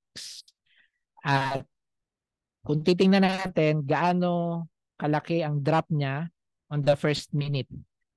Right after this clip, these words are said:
Yan. So, using crosshair tool, yun. Yung kasi yung last price, no?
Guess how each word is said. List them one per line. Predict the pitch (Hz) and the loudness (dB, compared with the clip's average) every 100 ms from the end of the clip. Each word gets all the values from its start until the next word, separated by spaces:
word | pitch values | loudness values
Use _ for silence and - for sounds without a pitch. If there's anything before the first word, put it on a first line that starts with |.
| _ | _
Yan. | 123 120 | -12 -8
So, | 135 | -4
using | 151 156 160 151 147 | -2 0 0 0 0
crosshair | 156 - 160 147 151 - - | -2 -2 -6 -6 -8 -10 -2
tool, | 160 165 175 190 190 _ _ _ _ _ _ _ _ _ _ _ _ _ _ _ _ - | 0 2 0 -2 -6 _ _ _ _ _ _ _ _ _ _ _ _ _ _ _ _ -12
yun. | 135 117 113 - | -8 -8 -10 -4
Yung | 160 165 | 0 2
kasi | 190 | 4
yung | 180 | 4
last | 175 156 - | 4 2 2
price, | 170 165 | 2 2
no? | 143 135 | -4 -6